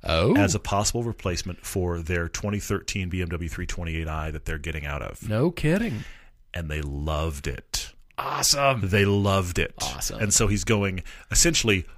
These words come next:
Speaker 2: "Are we insane? We are selling our B M W because we're worried about it becoming a money pit, and we're buying an Alfa Giulia. What is wrong with us?" Uh, Carl, I'm gonna say the thing that I've said before about this car. Yes, there has been plenty of coverage of it not running.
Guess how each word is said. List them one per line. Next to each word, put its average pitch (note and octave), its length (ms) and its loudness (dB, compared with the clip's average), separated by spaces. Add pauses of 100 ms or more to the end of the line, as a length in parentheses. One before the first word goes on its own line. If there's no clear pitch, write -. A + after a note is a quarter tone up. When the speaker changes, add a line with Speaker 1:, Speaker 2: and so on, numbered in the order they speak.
(120)
Speaker 2:
"Are A#2+ 140 6
we G2 160 2
insane? - 440 0 (340)
We B2 80 8
are B2+ 80 8
selling D#3 380 6
our C#3+ 120 8
B B2 160 6
M A#2+ 80 6
W G2 400 4
because G2+ 380 2
we're A2 100 6
worried A#2 320 6
about G2+ 220 4
it F#2 80 0
becoming F#2+ 320 0
a F#2+ 40 2
money G2+ 240 4
pit, E2+ 300 -2
and G2 140 -2
we're F#2+ 80 2
buying G2 280 4
an G2 80 0
Alfa G2 280 2
Giulia. F2+ 500 6 (220)
What A2 200 8
is G2+ 160 4
wrong A#2 220 8
with F#2+ 140 6
us?" E2+ 180 4 (300)
Uh, - 80 -6 (300)
Carl, D3 220 6
I'm D3 80 6
gonna F3+ 120 2
say D#3 160 4
the C3+ 100 -2
thing C3 160 0
that A2 100 2
I've G2+ 80 2
said G#2+ 140 4
before F#2+ 280 0
about E2+ 200 -2
this - 140 -2
car. - 260 -8 (960)
Yes, - 540 4 (320)
there G2+ 240 6
has G2 120 4
been G2 200 0
plenty A#2+ 340 2
of A2+ 140 0
coverage F#2 320 0
of E2+ 120 0
it - 80 -6
not D#2+ 260 -2
running. G#1 340 -4